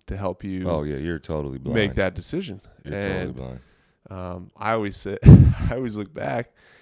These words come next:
Speaker 1: and go, and this is not a, a knock on the club.
Speaker 2: Yeah.
Speaker 1: Real Betis, like I said, is where I played. And when I was signing,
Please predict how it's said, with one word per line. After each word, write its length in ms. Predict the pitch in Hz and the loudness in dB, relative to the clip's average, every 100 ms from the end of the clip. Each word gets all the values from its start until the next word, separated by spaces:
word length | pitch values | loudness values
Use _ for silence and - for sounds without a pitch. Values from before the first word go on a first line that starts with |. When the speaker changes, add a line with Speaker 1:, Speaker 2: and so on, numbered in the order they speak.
| _ _ - | _ _ -12
Speaker 1:
and 200 | 101 98 | -10 -6
go, 400 | 98 95 95 92 | -4 -4 -6 -8
and 100 | 107 | -10
this 140 | 131 | -12
is 120 | 95 | -10
not 240 | 95 98 90 | -6 -6 -6
a, 120 | 85 - | -8 -14
a 80 | 87 | -16
knock 300 | 87 90 92 | -10 -8 -8
on 100 | 92 | -10
the 80 | 76 | -14
club. 460 | - - 107 85 - _ _ _ 67 | -8 -4 -4 -6 -10 _ _ _ -16
Speaker 2:
Yeah. 180 | 62 62 - | -14 -16 -16
Speaker 1:
Real 280 | 101 101 101 | -6 -2 -2
Betis, 520 | 92 98 98 110 - - | -2 -4 -4 -6 -10 -12
like 160 | 95 | -10
I 60 | 92 | -10
said, 240 | 87 92 92 | -10 -10 -10
is 100 | 92 | -8
where 120 | 90 | -8
I 60 | |
played. 360 | 87 98 92 165 - _ _ _ _ _ _ _ - | -8 -10 -10 -14 -20 _ _ _ _ _ _ _ -12
And 100 | 107 | -10
when 100 | 104 | -10
I 60 | 98 | -12
was 140 | 98 | -14
signing, 460 | 170 202 165 120 | -10 -8 -6 -8